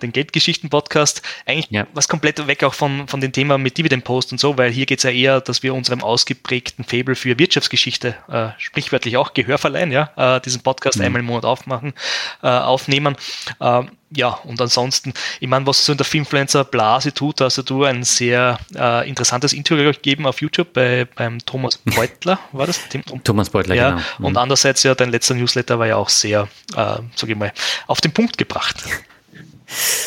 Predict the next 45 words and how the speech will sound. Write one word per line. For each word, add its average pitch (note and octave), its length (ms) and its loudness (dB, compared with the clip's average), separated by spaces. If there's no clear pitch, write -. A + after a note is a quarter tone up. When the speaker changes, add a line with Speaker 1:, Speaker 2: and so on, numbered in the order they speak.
Speaker 2:
Ja, A2 400 2
ja, G#2+ 220 -4
also G#2+ 180 0
die G#2 140 2
Finfluencer-Blase, B2 1000 2
die A2 140 2
ist G#2+ 160 -2
tatsächlich, G#2+ 640 -2
äh, A2 80 -4
so G#2+ 80 -2
ein G#2 100 0
bisschen G#2 460 0
schwierig B2 360 2
und A#2+ 60 4
mir A2+ 100 4
geht C3 200 0
dieses A#2 180 0
Thema B2+ 240 2
auch F#2+ 140 -2
wirklich - 300 0
auf - 140 -4
den G2+ 180 2
Sender, G2+ 340 2
ja, G2 200 2
weil G2+ 140 4
da G#2 140 4
sind B2+ 260 4
im A2 320 4
letzten A#2+ 380 2
Jahr A2+ 180 4
so B2 160 4
viele C#3+ 240 0
schwarze A#2+ 640 0
Schafe A#2+ 480 -2
dazugekommen, G2+ 720 0
ne? G2+ 220 2
Die G2 100 0
bezeichnen G#2+ 400 2
sich G2+ 160 2
selber A2 200 4
dann G#2 180 2
auch G2+ 100 -2
nicht G2+ 120 0
als - 220 -2
Finfluencer, G#2+ 760 2